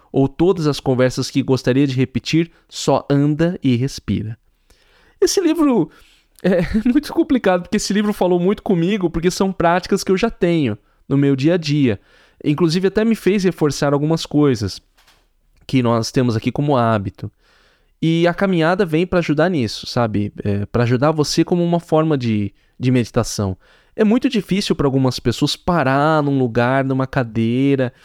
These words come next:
ficar sentado, sabe? Sentado ali, deixar sua me-, é muito complicado.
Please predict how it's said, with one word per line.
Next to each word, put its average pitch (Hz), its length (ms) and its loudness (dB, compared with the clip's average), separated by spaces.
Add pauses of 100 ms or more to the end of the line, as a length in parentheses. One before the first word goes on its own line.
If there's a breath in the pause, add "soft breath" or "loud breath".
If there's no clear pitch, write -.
(100)
ficar - 320 -2
sentado, 131 960 0
sabe? 131 360 -2 (240 soft breath)
Sentado 131 680 -2
ali, 127 640 -2 (200 soft breath)
deixar 131 320 -2
sua 135 180 -4
me-, 127 120 -4
é 139 100 0
muito 160 320 0
complicado. 156 840 0